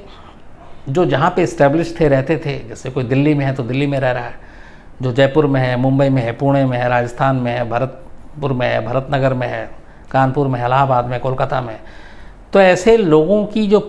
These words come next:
पक्की रिहाइश थी उनके बारे में तो पुल-, अंग्रेज़ों को मालूम थी सब कुछ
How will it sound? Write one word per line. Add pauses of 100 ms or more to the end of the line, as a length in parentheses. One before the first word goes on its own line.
(180)
पक्की
रिहाइश
थी
उनके
बारे
में
तो
पुल-,
अंग्रेज़ों
को
मालूम
थी
सब
कुछ